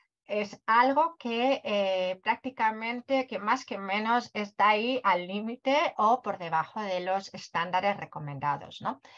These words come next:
¿Qué tiene la supervitamina D? Tiene la vitamina D, D tres, y luego además está enriquecido, que es lo que decía María Jesús, ese,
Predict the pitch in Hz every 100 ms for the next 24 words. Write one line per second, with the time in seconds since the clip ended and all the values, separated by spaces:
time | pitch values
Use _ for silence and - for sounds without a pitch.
0 | - - - 294 277 277 294 233 - 208
1 | 196 185 185 185 190 202 196 - 170 160
2 | - 180 202 214 185 180 175 165 170 214
3 | 285 381 - _ - 170 - 254 339 392
4 | - 247 254 285 320 285 233 262 294 262
5 | - 214 233 269 220 - 254 247 254 392
6 | - 185 175 180 185 190 185 175 151 175
7 | 165 156 160 - 240 247 254 180 175 -
8 | 185 180 170 165